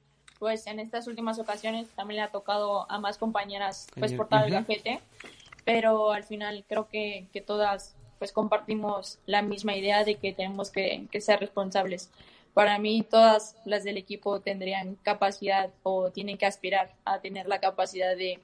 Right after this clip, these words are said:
Speaker 1: de ser capitanas, porque al final todas tenemos que, que influir en esa parte. Eh, nos ha tocado a unas, a, yo he tenido la oportunidad de serlo y obviamente,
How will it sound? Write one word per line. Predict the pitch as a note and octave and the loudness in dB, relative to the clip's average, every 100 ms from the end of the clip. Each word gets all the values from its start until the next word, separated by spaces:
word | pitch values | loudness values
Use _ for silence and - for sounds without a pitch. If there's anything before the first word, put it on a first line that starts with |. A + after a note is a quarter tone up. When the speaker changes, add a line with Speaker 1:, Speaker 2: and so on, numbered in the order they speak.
| _ _ _ | _ _ _
Speaker 1:
de | F#3 | -2
ser | A3 | 2
capitanas, | A3 G#3+ A3 G#3+ A3 A3 A3+ _ _ | 4 4 4 2 4 0 -4 _ _
porque | G#3 G3+ | -2 -2
al | G#3+ | -2
final | G3 G3 | -4 -6
todas | F#3+ G3+ G3+ | 0 0 0
tenemos | F#3 F#3 F#3+ F#3+ | -4 -8 -8 -10
que, | - F#3 F3 F3 _ _ _ _ _ | -6 -6 -6 -14 _ _ _ _ _
que | - A3+ G#3+ G#3 | 4 4 4 0
influir | G3+ G#3+ A3 G#3 G#3 | -4 -2 0 2 2
en | G#3 | -2
esa | G3+ G#3 | -2 -2
parte. | G3 G3+ A3+ C4+ - _ _ _ | 0 0 -2 -2 -6 _ _ _
Eh, | G3 G3 G3 | -2 -2 -2
nos | G3+ G#3 | -4 0
ha | G#3+ | 2
tocado | A3 G#3+ G#3+ G#3 G#3 G3+ F#3+ | 4 4 4 4 2 2 2
a | G3+ | 0
unas, | G#3 G#3+ A3 | 0 -4 -4
a, | G3+ F#3+ F#3 | -6 -10 -8
yo | G3 | -2
he | G#3+ | -2
tenido | G#3+ G3+ G3+ | -2 -4 -2
la | G3 | -2
oportunidad | F#3+ F#3+ G3 G3 F#3+ | -4 -8 -8 -4 -4
de | F#3+ | -2
serlo | G#3+ G#3 G#3+ G#3 | -2 0 2 0
y | G3+ | -4
obviamente, | G3 G3+ G3 F#3+ G3+ F#3+ | -6 -4 -4 -6 -4 -6